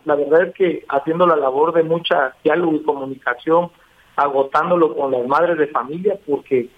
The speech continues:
pudiste ver en esta caravana muchos niños, niñas y adolescentes que no tienen la culpa. Si nosotros como adultos nos cuesta mucho caminar en el asfalto tantas horas, ¿no?, entre las inclemencias del sol, y, este, imagínate el, el pobre niño, ¿no? Iban muy insolados.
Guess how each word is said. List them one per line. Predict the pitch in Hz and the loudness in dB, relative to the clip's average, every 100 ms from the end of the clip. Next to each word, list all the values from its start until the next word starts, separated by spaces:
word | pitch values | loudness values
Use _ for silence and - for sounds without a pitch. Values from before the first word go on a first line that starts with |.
| _ _ _ _ | _ _ _ _
pudiste | 151 156 156 165 | 0 2 4 4
ver | 143 160 | 6 6
en | 160 | 6
esta | 160 - | 4 2
caravana | 160 139 135 151 170 | -2 -4 -6 -4 -6
muchos | - - 156 | -6 -12 -12
niños, | 160 156 | -10 -14
niñas | 156 160 160 | -8 -6 -4
y | |
adolescentes | 139 131 151 170 170 - | -4 -4 -4 0 0 0
que | 135 | 0
no | 143 | 0
tienen | - 160 156 | -2 -8 -6
la | 139 - | -6 -6
culpa. | 156 160 165 - - _ _ | -10 -4 -6 -6 -16 _ _
Si | 151 | -4
nosotros | 147 147 175 180 | -2 0 0 -2
como | 180 160 | -2 0
adultos | 147 196 196 170 147 | 2 0 0 -2 0
nos | 131 - | -4 0
cuesta | 165 185 170 | 0 0 -2
mucho | 165 202 208 - | -2 -4 -4 -8
caminar | 151 139 147 | -6 -4 -4
en | 170 | 2
el | 156 | 2
asfalto | 131 - 156 156 147 - _ _ _ | 2 -2 -4 -2 -2 -2 _ _ _
tantas | 156 165 - 143 | -4 -2 -4 -2
horas, | 160 180 143 | 0 2 0
¿no?, | 131 170 | 0 -2
entre | 180 143 | -2 -2
las | 131 | -2
inclemencias | 135 127 135 131 151 165 160 | -2 -6 -4 0 -2 2 2
del | 135 - | 2 -2
sol, | - 165 208 - _ _ _ _ | 2 4 2 -6 _ _ _ _
y, | 147 139 | 2 2
este, | 131 - 143 135 - | 2 0 2 2 0
imagínate | 151 147 139 170 175 165 139 | -4 -2 0 2 2 4 2
el, | - | 2
el | 135 - | -6 -4
pobre | 151 160 | 0 2
niño, | 160 214 240 160 | 2 0 0 2
¿no? | 147 208 185 | 2 0 -2
Iban | 151 170 156 | -2 0 0
muy | 156 170 | -2 -2
insolados. | 175 147 143 170 226 | -2 0 2 2 2